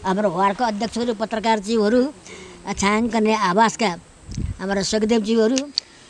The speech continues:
सबैजनालाई, सबै सहयोगी मित्रहरू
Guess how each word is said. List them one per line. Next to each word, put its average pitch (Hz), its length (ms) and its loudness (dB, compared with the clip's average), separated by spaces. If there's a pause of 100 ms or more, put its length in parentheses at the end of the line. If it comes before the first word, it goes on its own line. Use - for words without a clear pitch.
(120)
सबैजनालाई, 247 840 4 (1300)
सबै 233 160 -2
सहयोगी 220 480 2
मित्रहरू 214 480 0